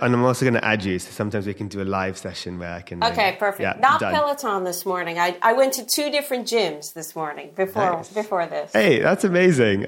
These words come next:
Speaker 1: Okay, I did boxing, so I feel like I did something
Speaker 2: Okay,
Speaker 1: too,
Speaker 2: that's
Speaker 1: so
Speaker 2: great.
Speaker 1: that's
Speaker 2: I
Speaker 1: good.
Speaker 2: love boxing.
Speaker 1: I love boxing. It's so therapeutic, and, uh,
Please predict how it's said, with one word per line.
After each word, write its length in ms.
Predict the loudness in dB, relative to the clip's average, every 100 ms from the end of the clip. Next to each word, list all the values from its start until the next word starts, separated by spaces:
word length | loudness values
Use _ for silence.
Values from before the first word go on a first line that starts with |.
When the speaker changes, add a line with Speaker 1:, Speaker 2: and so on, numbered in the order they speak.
| 0
Speaker 1:
Okay, 120 | 2
I 80 | 4
did 180 | 4 2
boxing, 460 | 0 0 -6 -6
so 220 | -6 -8 -8
I 60 |
feel 180 | -4 -2
like 160 | -2 -4
I 60 |
did 240 | -8 -8 -6
something 340 | -6 -2 0
Speaker 2:
Okay, 240 | 4 4
Speaker 1:
too, 60 | 4
Speaker 2:
that's 260 | 4 2 -2
Speaker 1:
so 60 |
Speaker 2:
great. 240 | 2 4 6
Speaker 1:
that's 100 | 4
Speaker 2:
I 40 |
Speaker 1:
good. 80 | 6
Speaker 2:
love 240 | 4 2 4
boxing. 640 | 4 2 -4 -10 -10 -4 0
Speaker 1:
I 80 |
love 340 | 4 4 4 2
boxing. 400 | -4 -4 -2 -2
It's 140 | 0
so 200 | 4 4
therapeutic, 840 | 6 6 4 4 2 4 2 2 2
and, 360 | 0 0 -2 -2
uh, 180 | -2